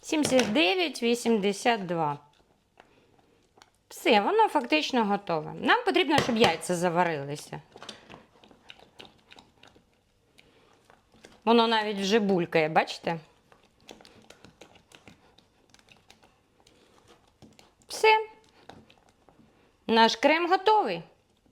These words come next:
Тепер ми його пересипаємо в миску.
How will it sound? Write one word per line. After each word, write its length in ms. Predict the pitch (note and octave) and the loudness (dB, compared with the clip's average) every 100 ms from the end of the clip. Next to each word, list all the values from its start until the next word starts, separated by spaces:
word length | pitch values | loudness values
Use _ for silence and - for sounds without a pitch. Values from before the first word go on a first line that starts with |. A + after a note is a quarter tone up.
| _ _ _ _ - | _ _ _ _ 6
Тепер 420 | - C#4 A3 F#3 | 6 6 2 2
ми 180 | A#3 C4+ | 0 2
його 260 | A3 G#3+ G#3 | 2 0 0
пересипаємо 1160 | A#3+ B3 B3 C4+ A#3+ A#3+ G3+ F3+ F#3 F#3 F3+ F#3 | 0 0 0 -2 2 0 0 -4 -2 -2 -2 2
в 300 | B3+ G#3+ E3 - _ _ - - _ _ _ - - _ G#3+ | 4 4 0 -10 _ _ -20 -20 _ _ _ -20 -20 _ 4
миску. 600 | B3 G3 F#3+ - F4 | 6 6 0 -2 0